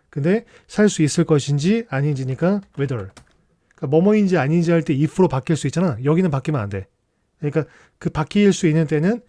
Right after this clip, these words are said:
if나 whether 앞에 동사가 나올 때고, 요거는 전치사 뒤에 나오는 거기 때문에 병렬 구조가. 다시 얘기하면 여기 whether가 말스랑 병렬 구조이기 때문에 if는 전치사 다음에 못 나와. 그러니까 바뀌면 안 된다. whether if로 바뀌면 안 돼.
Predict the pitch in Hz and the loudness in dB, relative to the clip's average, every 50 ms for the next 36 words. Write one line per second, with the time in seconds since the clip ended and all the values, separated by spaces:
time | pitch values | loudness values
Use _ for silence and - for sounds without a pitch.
0 | _ _ _ _ _ - 160 156 - - 190 185 185 175 139 143 143 139 165 156 | _ _ _ _ _ -4 -4 -4 -2 -2 0 0 0 0 0 0 0 0 -2 -2
1 | - - 196 190 - 147 147 151 156 151 180 170 180 147 113 - 127 113 120 117 | -2 -4 -8 -6 -4 -4 -2 -2 0 0 0 0 0 -2 -2 -4 -6 -6 -6 -4
2 | 156 170 127 98 95 _ _ _ _ _ _ _ - 151 147 175 180 180 151 - | -2 -2 -4 -4 -8 _ _ _ _ _ _ _ -6 -4 -2 0 -2 -2 -4 -4
3 | - 151 156 151 - - 208 185 202 190 170 - 170 160 123 127 127 143 147 156 | -6 -6 -6 -6 -4 -4 -2 -2 -2 -2 -2 -2 -4 -4 -2 -2 -2 -2 -2 -2
4 | 151 143 117 113 - 120 123 143 127 - - 135 147 147 135 117 120 110 110 107 | -2 -2 -4 -4 -6 -6 -6 -6 -6 -6 -4 -4 -4 -4 -4 -4 -6 -6 -6 -4
5 | 135 185 240 - _ _ _ _ _ _ _ _ _ _ _ _ _ - 151 131 | -4 -4 -6 -8 _ _ _ _ _ _ _ _ _ _ _ _ _ -12 -8 -6
6 | 156 165 160 143 151 147 143 160 180 208 208 196 _ _ _ _ _ _ - 160 | -4 -4 -2 -2 -4 -4 -2 -2 -2 -2 -4 -6 _ _ _ _ _ _ -8 -8
7 | 156 147 165 165 127 127 143 147 165 165 160 147 180 196 214 208 - _ _ _ | -6 -4 -4 -4 -4 -4 -4 -2 0 0 0 0 0 0 0 -2 -6 _ _ _
8 | _ _ _ _ - 127 135 160 165 - - - 185 196 185 160 - 139 151 156 | _ _ _ _ -2 0 0 0 0 0 -2 -2 0 0 0 0 -2 -2 -2 0
9 | 156 143 147 139 139 123 127 - 139 123 156 185 170 123 95 - _ _ _ _ | -2 -2 -2 -4 -4 -4 -6 -6 -4 -4 -2 -2 -2 -4 -6 -10 _ _ _ _
10 | _ _ _ _ - 160 165 170 - - 208 208 214 240 226 - 143 143 147 - | _ _ _ _ -2 0 0 0 2 4 4 6 6 4 2 2 0 -2 -2 -2
11 | - - 180 170 170 165 165 165 127 110 120 139 135 123 101 95 95 - _ _ | -2 0 0 2 2 2 2 0 -2 -2 -4 -4 -4 -4 -6 -6 -10 -12 _ _
12 | _ _ _ - - 123 135 139 - 156 143 107 117 123 107 101 127 190 214 - | _ _ _ -14 -10 -8 -6 -6 -4 -4 -4 -4 -6 -8 -8 -8 -8 -8 -10 -12
13 | _ _ _ _ - 135 151 165 156 190 160 151 147 - - 170 135 131 - 156 | _ _ _ _ -4 -2 -2 0 0 0 0 0 -2 -2 -2 -4 -4 -4 -4 -4
14 | 139 123 107 107 117 117 143 180 226 | -4 -4 -6 -6 -6 -4 -4 -4 -4